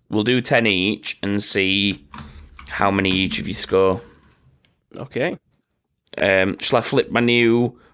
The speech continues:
Speaker 1: Uncharted coin to see which one of you goes
Speaker 2: Do it.
Speaker 1: first?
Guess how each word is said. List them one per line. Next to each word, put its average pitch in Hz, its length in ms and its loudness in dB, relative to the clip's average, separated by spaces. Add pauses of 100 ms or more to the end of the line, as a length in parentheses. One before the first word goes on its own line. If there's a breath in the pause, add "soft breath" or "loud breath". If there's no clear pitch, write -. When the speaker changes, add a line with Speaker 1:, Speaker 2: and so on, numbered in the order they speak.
(180)
Speaker 1:
Uncharted 110 560 2
coin 87 420 2
to - 120 -6
see 95 340 0
which 95 220 -4
one 95 100 0
of 92 80 -4
you 101 60 -6
goes 92 260 -6
Speaker 2:
Do - 140 -8
it. 95 80 -2 (180)
Speaker 1:
first? - 280 -20